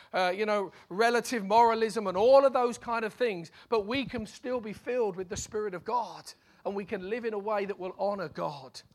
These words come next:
in everything we do. That was the first thing. The second key is this.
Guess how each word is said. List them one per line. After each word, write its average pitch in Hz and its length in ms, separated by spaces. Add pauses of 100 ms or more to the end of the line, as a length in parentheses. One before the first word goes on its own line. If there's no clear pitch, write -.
(800)
in 165 140
everything 156 320
we 151 140
do. 151 320 (640)
That 247 100
was 247 120
the 220 100
first 247 320
thing. 180 140
The 170 60
second 285 400
key 240 240
is 226 120
this. 254 420